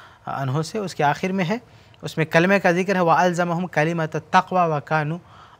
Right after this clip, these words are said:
अहक़्क़ बिहा व अहला, और आगे वही ला इलाहा इल्लल्लाह मुहम्मदुर रसूलुल्लाह। यानी इस कलमे से मुराद क्या है? ला इलाहा इल्लल्लाह मुहम्मदुर रसूलुल्लाह, ये इस हदीस में बाकायदा दर्ज है। इस रवायत की सनद बिल्कुल सही है, इसकी सनद में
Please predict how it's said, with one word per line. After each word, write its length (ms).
अहक़्क़ 440
बिहा 340
व 140
अहला, 400
और 160
आगे 220
वही 280
ला 200
इलाहा 300
इल्लल्लाह 400
मुहम्मदुर 560
रसूलुल्लाह। 360
यानी 120
इस 100
कलमे 320
से 120
मुराद 260
क्या 120
है? 180
ला 220
इलाहा 320
इल्लल्लाह 360
मुहम्मदुर 560
रसूलुल्लाह, 400
ये 200
इस 240
हदीस 320
में 100
बाकायदा 440
दर्ज 360
है। 140
इस 140
रवायत 260
की 140
सनद 240
बिल्कुल 340
सही 300
है, 160
इसकी 220
सनद 240
में 140